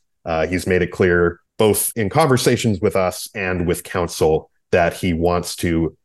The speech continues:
use discussions with councillors about their, uh, uh, specific needs and wants and those of the public, in order to better inform what he tables. So he's gonna be using this draft budget as sort of a baseline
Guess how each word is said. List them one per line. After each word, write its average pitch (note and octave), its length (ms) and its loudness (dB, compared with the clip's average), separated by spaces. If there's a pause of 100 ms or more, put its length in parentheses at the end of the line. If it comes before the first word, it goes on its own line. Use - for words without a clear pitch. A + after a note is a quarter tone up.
(120)
use G#2 360 6
discussions F2+ 720 -2
with F2 340 0
councillors F2+ 600 0
about D#2 360 -4
their, F#2+ 520 4
uh, D#2+ 260 0 (100)
uh, D#2+ 240 -4
specific F2 600 -4
needs F2 400 -2
and E2 200 -4
wants E2+ 500 0 (360)
and A2 300 4
those G2 260 4
of E2 180 -4
the - 80 -6
public, - 520 -4 (400)
in G2 160 2
order F2+ 300 6
to E2+ 300 0
better E2+ 340 0
inform D#2+ 640 -2
what E2+ 220 2
he G2 320 -4
tables. - 760 -6
So F2+ 200 0
he's F#2 200 0
gonna D#3+ 160 4
be C#3+ 60 4
using A2+ 380 6
this F#2 160 2
draft F#2 300 2
budget F2 320 0 (100)
as D#2+ 300 -4
sort E2+ 220 2
of - 80 -2
a D#2 60 -2
baseline D#2+ 720 -2